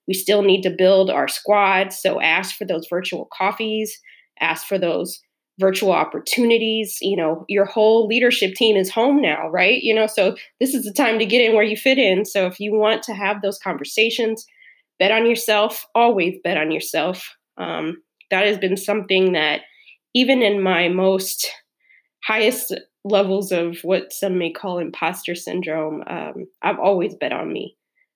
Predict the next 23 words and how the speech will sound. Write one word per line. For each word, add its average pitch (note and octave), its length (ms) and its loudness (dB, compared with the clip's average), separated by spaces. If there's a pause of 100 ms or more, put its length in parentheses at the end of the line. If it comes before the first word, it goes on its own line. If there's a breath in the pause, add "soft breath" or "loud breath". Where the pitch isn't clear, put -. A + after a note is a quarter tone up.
(300)
Um, - 440 -12 (260)
can't G3 220 0
count F#3+ 160 2
on F3+ 120 2
anybody F#3+ 380 0
else F3+ 160 -2
to - 100 -10
do F#3 180 -2
it D#3 100 -2
if D#3+ 120 -8
you G3 120 -2
don't E3+ 160 -2
do E3 160 0
<laughs> - 0 -
it. G3+ 360 0
So, D#3+ 360 -6 (400 loud breath)
uh, F3 240 0
and F#3 100 0
when G#3 120 2
you A3 100 0
bet A3 160 2
on G#3+ 220 0
you, C#4+ 420 4